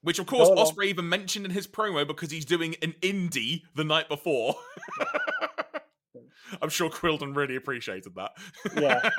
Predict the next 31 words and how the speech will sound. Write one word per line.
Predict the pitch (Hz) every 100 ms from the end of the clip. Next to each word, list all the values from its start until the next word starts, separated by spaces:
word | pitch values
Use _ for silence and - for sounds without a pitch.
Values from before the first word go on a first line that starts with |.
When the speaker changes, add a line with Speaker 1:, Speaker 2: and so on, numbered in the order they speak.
| 233
Speaker 1:
<laughs> | 240 233
Speaker 2:
Couldn't | 208 196
he | 180
have | 175
just | 180 170
mentioned | 170 170 170 165 151 147 -
the | 151
name | 147 143 139 139
of | 135
the | 131
promotion? | 147 131 - 220 -
Speaker 1:
<laughs> | - 254 240 233 - 185
Speaker 2:
Um, | 190 196 190 180 160 - _ -
but | 202 196
fingers | 262 247 202
crossed, | - 156 143
but | - 156 151 _ -
hopefully. | - 170 160 151 135 131 117 _ _ _ - -
I, | 160
I | 185 208 240
don't | 185
know. | 139 143
It's | 147 175
gonna | 262 226
be | 160
amazing, | 151 160 151 147 139
I | 135
think. | 143 139 127 151
And, | 143
like, | 139 139 - _ _ _ _ _ _ _ _ _ _ -
I'd, | 190 185